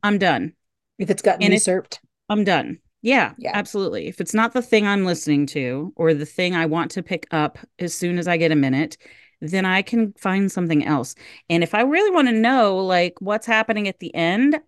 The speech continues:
Speaker 1: I will go to Goodreads and find some, a s-, I will find a review that says spoilers and read what happens. And then I'm done with it. <laughs> And then I'm done.
Speaker 2: <laughs> You've got
Speaker 1: Because
Speaker 2: the answer.
Speaker 1: I am
Speaker 2: You didn't have to
Speaker 1: probably
Speaker 2: invest
Speaker 1: more
Speaker 2: the
Speaker 1: than
Speaker 2: rest of the
Speaker 1: halfway
Speaker 2: time.
Speaker 1: through my life.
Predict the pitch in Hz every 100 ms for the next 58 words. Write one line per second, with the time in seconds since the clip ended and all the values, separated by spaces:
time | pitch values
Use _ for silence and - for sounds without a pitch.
0 | _ - 165 226 415 170 156 165 139 147
1 | 143 139 139 165 - 190 196 - 165 175
2 | 170 170 175 180 - - 180 208 262 208
3 | 202 202 160 165 208 170 160 - - 214
4 | 254 165 185 - 202 202 170 185 208 190
5 | 208 196 196 165 135 - - - _ _
6 | _ _ _ _ _ 185 185 190 196 185
7 | 180 170 151 - - _ _ _ - -
8 | _ _ 262 269 359 330 320 330 254 185
9 | 139 440 - _ - 233 - _ - 330
10 | 440 - 247 262 247 262 269 277 285 -
11 | 175 170 190 - - 226 285 277 240 226
12 | 233 247 240 247 240 226 - - 220 226
13 | 226 247 240 233 233 220 240 339 247 156
14 | 180 180 151 151 202 285 -